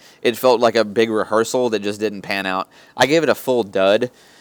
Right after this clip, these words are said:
Um, again, you know, I'd be very anxious to hear the K G K Ask It on our live Instagram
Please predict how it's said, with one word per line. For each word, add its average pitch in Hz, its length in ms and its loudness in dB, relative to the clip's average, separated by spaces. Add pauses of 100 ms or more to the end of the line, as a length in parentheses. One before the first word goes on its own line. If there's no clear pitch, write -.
(140)
Um, 95 440 2
again, 110 360 -6
you 92 120 -8
know, 95 80 -4
I'd 101 320 0
be 110 100 -8
very 117 260 2
anxious 110 400 -2
to 110 80 -10
hear 104 440 -4 (280)
the 113 80 -6
K 110 220 0
G 101 140 -6
K 113 100 -2
Ask 101 320 4
It 104 80 2
on 95 80 -4
our 92 140 -2
live 92 300 4
Instagram 87 760 -8